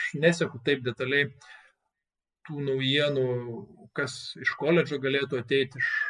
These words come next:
iš trenerių. Tai nebus lengva, aišku, rasti, bet, e, bet Jacksonville'ui, aišku, reikia, reikia gero drafto, turės aukštą šaukimą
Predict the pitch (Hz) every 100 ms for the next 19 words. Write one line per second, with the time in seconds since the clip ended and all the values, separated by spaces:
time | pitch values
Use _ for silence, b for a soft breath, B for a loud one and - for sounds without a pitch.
0 | - - - 143 135 131 135 127 - -
1 | 127 127 127 131 131 156 196 262 170 156
2 | 160 131 135 - 127 180 - 262 190 160
3 | 156 - 170 175 185 190 - _ _ b
4 | b b b b _ _ 180 170 170 -
5 | - 165 156 175 175 185 - 190 190 208
6 | 175 170 - 143 143 139 139 123 - _
7 | _ _ - 131 135 131 123 120 131 214
8 | - - 208 170 - _ _ - 135 131
9 | - 131 127 127 - 123 - 214 220